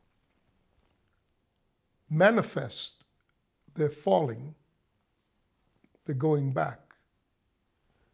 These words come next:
by going all the way back. You cannot hold on even to the things you once had.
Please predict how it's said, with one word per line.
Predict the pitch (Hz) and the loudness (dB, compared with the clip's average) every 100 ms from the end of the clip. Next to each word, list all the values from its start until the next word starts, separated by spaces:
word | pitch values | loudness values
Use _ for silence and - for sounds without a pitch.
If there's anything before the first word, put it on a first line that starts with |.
| _ 160 | _ -2
by | 156 | 0
going | 135 160 156 170 - | 2 2 2 -2 -8
all | - 170 165 165 | 0 6 6 4
the | 147 | 0
way | 143 135 | -6 -8
back. | 123 135 - _ _ _ _ _ _ _ _ _ _ _ _ _ _ _ | -10 -14 -18 _ _ _ _ _ _ _ _ _ _ _ _ _ _ _
You | 156 | -6
cannot | 147 190 190 190 - | -2 2 2 2 0
hold | - 180 170 160 | 2 4 6 6
on | 175 156 139 | 6 4 2
even | 147 127 147 143 | -4 -4 -4 -6
to | 151 | -6
the | 139 | -8
things | 139 156 151 127 | -6 -6 -4 -4
you | 147 | -6
once | 151 151 - | -6 -8 -8
had. | - - - | -12 -14 -20